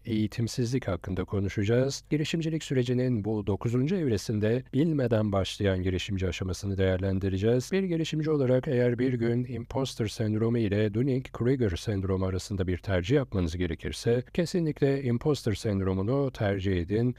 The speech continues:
Merakla bir sonraki cümlenin ne olduğunu duymak istiyor olabilirsiniz, fakat imposter sendromu nedir veya Dunning-Kruger sendromu nedir sorularına yanıt vermeden evvel bence öncelikle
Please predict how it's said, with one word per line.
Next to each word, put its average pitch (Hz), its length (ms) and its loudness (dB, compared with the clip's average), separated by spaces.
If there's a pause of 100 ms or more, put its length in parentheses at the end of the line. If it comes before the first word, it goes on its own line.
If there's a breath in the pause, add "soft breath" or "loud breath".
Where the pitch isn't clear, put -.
(140 loud breath)
Merakla 156 540 0
bir 151 160 0
sonraki 131 400 0
cümlenin 120 560 0
ne 123 100 0
olduğunu 104 500 2
duymak 98 280 0
istiyor - 280 -2
olabilirsiniz, 104 760 -2
fakat 104 500 -2
imposter 113 480 -2
sendromu 107 540 0
nedir 104 340 2
veya 98 300 4
Dunning-Kruger 123 960 0
sendromu 95 640 0
nedir 110 240 2
sorularına 104 720 0 (140)
yanıt 156 320 0
vermeden 135 420 2
evvel 110 460 2
bence 110 260 0
öncelikle 123 600 0